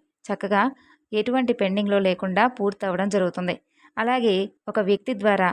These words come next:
ఒక సపోర్టింగ్, ఒక ధైర్యం అనేది రేపటి రోజున మీకు కలగబోతుంది. ఒక మాటలో చెప్పాలంటే మిమ్మల్ని అందరూ కూడా రేపటి రోజున మీ ప్రవర్తన, మీ యొక్క రూపం, మీ తెలివితేటలు, మీ మాటలు, మీ పొగరు,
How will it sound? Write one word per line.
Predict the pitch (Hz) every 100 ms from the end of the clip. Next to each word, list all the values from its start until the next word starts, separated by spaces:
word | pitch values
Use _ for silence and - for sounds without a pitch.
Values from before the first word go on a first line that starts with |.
| -
ఒక | 208 208
సపోర్టింగ్, | - 190 - 220 214 185 - 202
ఒక | 202 180
ధైర్యం | 190 196 220 208
అనేది | 185 180
రేపటి | 208 185 185 -
రోజున | 185 196
మీకు | 180 -
కలగబోతుంది. | 196 180 170 165 175 165 - _
ఒక | 185
మాటలో | 190 185 185 214
చెప్పాలంటే | 208 185 185 180 175 233 302 - - _
మిమ్మల్ని | 226 220 202
అందరూ | 202 233 262
కూడా | 233 214 185 185 240 -
రేపటి | 190 185 185
రోజున | 190 196 196 208
మీ | 196
ప్రవర్తన, | 180 185 180 190 185 220
మీ | 233 190
యొక్క | 185 180
రూపం, | 180 190 202 214
మీ | 196
తెలివితేటలు, | 180 185 190 185 180 185 208
మీ | 196 180
మాటలు, | 175 185 185 247 262 - - -
మీ | 226 226
పొగరు, | 208 185 190